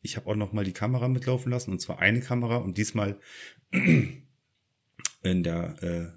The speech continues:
in der freien Hand. Das heißt, ich habe sie nicht auf ein Stativ gestellt,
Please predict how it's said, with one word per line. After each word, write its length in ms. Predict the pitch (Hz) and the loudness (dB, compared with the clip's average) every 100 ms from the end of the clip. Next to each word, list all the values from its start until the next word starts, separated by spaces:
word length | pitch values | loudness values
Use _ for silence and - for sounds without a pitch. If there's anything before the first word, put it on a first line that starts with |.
| - | -4
in 60 | 92 | -2
der 120 | 87 | -2
freien 420 | - 85 95 92 | -2 2 2 2
Hand. 200 | 98 127 | 0 0
Das 140 | 117 | -2
heißt, 180 | 95 - | -4 -6
ich 100 | - | -6
habe 100 | 95 - | -6 -2
sie 60 | |
nicht 160 | 95 87 | -4 -4
auf 80 | 90 | -6
ein 60 | |
Stativ 420 | - 95 - 127 | -6 -4 -2 -2
gestellt, 480 | - - 127 127 131 | -4 -6 0 0 -2